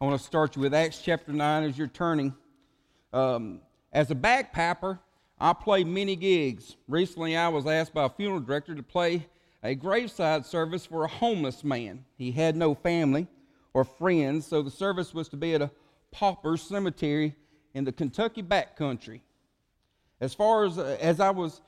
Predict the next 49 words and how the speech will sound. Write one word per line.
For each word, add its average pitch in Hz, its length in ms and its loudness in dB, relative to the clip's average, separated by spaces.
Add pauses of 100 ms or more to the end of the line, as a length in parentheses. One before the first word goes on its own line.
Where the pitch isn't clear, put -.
(140)
not 190 260 0
familiar 208 360 0
with 165 120 2
the 139 40 -4
backwoods, 160 560 2
I 147 60 -2
got 160 260 0
lost, 160 460 2
and 147 160 0
being 185 220 0
a 147 40 0
typical 170 400 -2
man, 156 340 0
I 151 60 2
didn't 151 240 -4
ask 151 300 -4
for 151 100 -8
directions. 139 760 -4 (760)
I 127 60 2
finally 190 320 4
arrived 170 420 4
an 151 100 -2
hour 165 320 0
late 156 280 2
and 123 100 -10
saw 170 240 2
the 143 100 -4
funeral 170 340 -4
guy 165 280 0
had 131 220 -4 (320)
evidently 151 460 0
gone 160 400 0
already, 165 580 0
and 123 180 -4
the 120 60 -4
hearse 156 380 -4
was 151 200 -6 (300)
nowhere 160 400 2
in 139 100 -4
sight. 151 420 0 (440)
There 147 100 4
were 175 120 6
only 220 220 2
the 190 120 0
diggers 202 480 0
and 175 80 -2
the 160 40 -4
crew 208 320 2
left 151 380 2